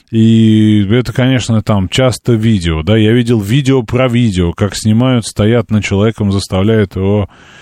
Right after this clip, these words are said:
э, притворяться, там, тяжелораненым, да, и, <clears throat> собственно, достоверность этого всего под гигантским вопросом, так же, как показания, да, очевидцев. Тем не менее, ситуация развивается, да,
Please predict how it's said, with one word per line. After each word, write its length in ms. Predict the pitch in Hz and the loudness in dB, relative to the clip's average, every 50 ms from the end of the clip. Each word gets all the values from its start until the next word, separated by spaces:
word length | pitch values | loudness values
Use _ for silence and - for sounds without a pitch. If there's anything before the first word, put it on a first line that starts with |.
| - - _ _ _ | -20 -20 _ _ _
э, 1080 | - 98 87 87 90 87 85 87 92 87 85 82 80 73 71 71 69 67 67 65 65 76 87 | -14 -8 -6 -4 -4 -2 -2 -4 -4 -4 -4 -4 -6 -6 -6 -8 -8 -10 -10 -10 -12 -8 -4
притворяться, 1200 | - 107 101 - 110 110 123 135 127 117 - - - 113 104 101 98 98 95 90 87 85 87 87 85 | -2 -4 0 0 0 0 2 0 0 -2 -4 -6 -2 0 0 2 2 2 0 0 -2 -2 -4 -6 -6
там, 200 | - 87 87 87 | -6 -8 -8 -4
тяжелораненым, 1000 | - 110 104 104 117 117 123 127 131 135 143 135 120 104 92 85 82 78 78 82 | -2 0 0 2 2 2 2 2 2 0 0 -2 -2 -4 -6 -8 -8 -10 -8 -6
да, 380 | 104 113 123 120 107 92 76 | -4 -2 0 0 0 -2 -4
и, 400 | 67 85 90 98 101 101 - 92 - - - - - - - _ _ _ - _ | -4 -6 -4 -4 -2 -2 -2 -4 -6 -12 -20 -20 -20 -20 -20 _ _ _ -20 _
<clears throat> 380 | - - - - - 98 98 | -4 -2 0 0 2 0 0
собственно, 420 | 92 - - 139 - - 131 127 127 | 0 0 -2 -2 -2 -2 -2 -2 0
достоверность 720 | 131 151 - - 156 151 165 190 190 185 151 123 - - | 0 -2 -2 0 0 0 0 0 0 -2 -2 -4 -2 -2
этого 220 | 123 110 - 104 87 | -4 -2 -2 -6 -6
всего 260 | - - 117 101 90 | -4 -2 0 0 0
под 180 | - - 95 | -2 -4 -4
гигантским 640 | 101 117 131 135 135 123 101 87 - - - 85 87 | -2 -2 0 0 0 0 -2 -4 -8 -10 -8 -6 -4
вопросом, 540 | 87 92 92 95 131 151 151 - - 90 85 | -4 -4 -4 -2 -2 -2 -2 -2 -4 -8 -4
так 200 | - 110 110 110 | -4 -2 -2 -2
же, 100 | 95 87 | -4 -4
как 200 | - 90 85 - | -6 -8 -8 -8
показания, 680 | _ 92 - - 95 92 92 95 107 107 95 85 78 76 | _ -16 -6 -2 -2 0 0 0 0 -2 -2 -4 -6 -8
да, 440 | 76 80 82 82 78 71 71 78 80 | -8 -8 -8 -8 -8 -10 -10 -10 -10
очевидцев. 600 | 82 85 87 - - 95 95 87 82 - - - - _ _ _ - - - - - _ _ 117 107 | -10 -10 -12 -10 -8 -6 -6 -6 -8 -10 -18 -20 -20 _ _ _ -20 -20 -20 -20 -20 _ _ -6 -4
Тем 140 | 127 160 | -2 0
не 100 | 165 156 | 0 0
менее, 240 | 143 143 143 139 127 | 0 0 0 0 0
ситуация 540 | 110 - - - - 127 113 - - - 101 | -2 -4 -6 -4 -2 -2 -2 -2 -2 -2 -2
развивается, 880 | 95 98 90 90 95 104 117 135 143 147 147 131 - - 113 98 - - - | -2 -2 -2 0 0 2 2 2 0 0 -2 -4 -6 -6 -6 -6 -6 -8 -8
да, 340 | - 58 62 64 60 53 50 | -8 -8 -6 -6 -6 -6 -8